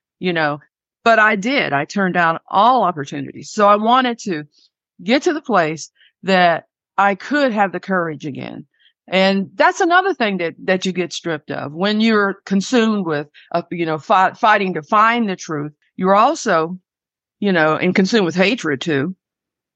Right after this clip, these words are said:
You don't see all this stuff anymore as opportunities. You see closed doors everywhere. I could honestly say that I haven't completely emerged from it. I'm still a damaged person, but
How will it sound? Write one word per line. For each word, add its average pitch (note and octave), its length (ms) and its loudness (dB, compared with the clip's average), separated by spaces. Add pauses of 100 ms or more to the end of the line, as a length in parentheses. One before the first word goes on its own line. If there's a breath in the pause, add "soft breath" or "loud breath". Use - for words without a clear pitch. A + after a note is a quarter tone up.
(280)
You F#3 160 -2
don't F#3+ 240 2
see F#3+ 280 -2
all C#3 180 0
this B2+ 200 -8
stuff A#2+ 380 -6
anymore D3+ 420 0
as D#3+ 100 -4
opportunities. D3 800 -4 (220 soft breath)
You G3+ 100 -2
see C4 180 2
closed F3+ 420 0
doors D#3+ 320 0
everywhere. D3 600 -4 (400)
I C4 200 2
could F4+ 180 0
honestly E4 500 0
say D4 280 0
that F#3+ 240 -6 (360)
I A3 160 0
haven't G#3+ 300 0
completely G#3 540 -4
emerged F3 440 -2
from B3 240 0
it. C#4 160 -4 (300 soft breath)
I'm G3 180 2
still G3 460 0
a E3+ 100 0
damaged F3 480 -4
person, A#3 400 -2 (320 loud breath)
but G#3 160 -6